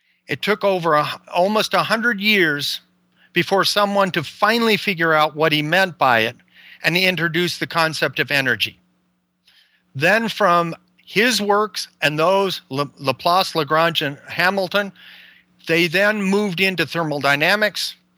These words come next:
and very soon Faraday came along, and that ge-, began the ball rolling. By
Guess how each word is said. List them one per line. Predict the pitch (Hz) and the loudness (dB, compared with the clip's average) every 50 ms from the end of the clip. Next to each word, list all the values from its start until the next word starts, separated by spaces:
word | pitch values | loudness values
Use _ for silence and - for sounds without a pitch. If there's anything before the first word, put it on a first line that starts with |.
| _ _ _ _ _ _ _ _ _ - | _ _ _ _ _ _ _ _ _ -4
and | 151 147 147 127 | -2 -2 0 0
very | 156 170 185 202 175 | 0 0 0 0 -2
soon | - - 202 190 185 165 | -2 -2 -2 -2 -2 -4
Faraday | - - - 196 196 202 202 180 202 202 190 | -6 -4 -2 -2 0 0 0 0 0 -2 -2
came | - - 196 190 185 | -2 -2 -4 -2 -2
along, | 185 180 180 180 180 180 180 185 185 170 - _ _ _ _ _ _ _ _ _ _ _ _ _ _ _ - | -2 -2 -2 -2 0 0 -2 -2 -4 -8 -16 _ _ _ _ _ _ _ _ _ _ _ _ _ _ _ -2
and | 160 160 165 160 160 151 151 151 151 151 156 151 151 - _ _ _ _ - | 0 0 2 2 2 2 2 2 2 0 -2 -4 -8 -10 _ _ _ _ -16
that | 139 123 117 156 160 180 196 202 190 - _ _ _ - 131 131 135 - - | -14 -8 -2 2 2 4 4 2 0 -4 _ _ _ -14 -14 -14 -12 -4 0
ge-, | 165 175 165 139 | 0 0 0 -2
began | 147 156 147 135 165 175 180 185 185 | -4 -6 -4 -2 0 0 0 0 0
the | 175 160 | -2 -2
ball | 165 175 170 165 165 160 | 0 0 2 2 2 0
rolling. | 156 170 180 175 160 139 110 - - _ _ _ _ _ _ _ - - - - - - _ _ _ _ _ _ _ _ _ _ _ _ _ _ _ _ _ _ _ - | 0 0 0 0 0 -2 -6 -10 -14 _ _ _ _ _ _ _ -20 -20 -20 -20 -20 -20 _ _ _ _ _ _ _ _ _ _ _ _ _ _ _ _ _ _ _ -2
By | 151 170 175 175 175 160 135 | 2 2 4 4 2 2 -2